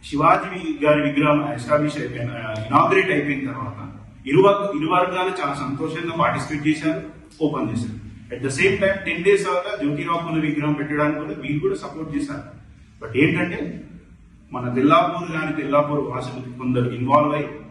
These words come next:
కులాల పరంగా, మతాల పరంగా రెచ్చగొట్టి, ఇరు వర్గాలను రెచ్చగొట్టి,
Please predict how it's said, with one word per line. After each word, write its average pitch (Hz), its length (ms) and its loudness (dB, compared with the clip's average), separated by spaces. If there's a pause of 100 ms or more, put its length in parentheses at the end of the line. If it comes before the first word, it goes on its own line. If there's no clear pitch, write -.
(280)
కులాల 147 380 4
పరంగా, 147 300 2
మతాల 131 480 -6
పరంగా 131 340 -10
రెచ్చగొట్టి, 131 640 -8 (340)
ఇరు 131 140 4
వర్గాలను 160 640 6
రెచ్చగొట్టి, - 480 -8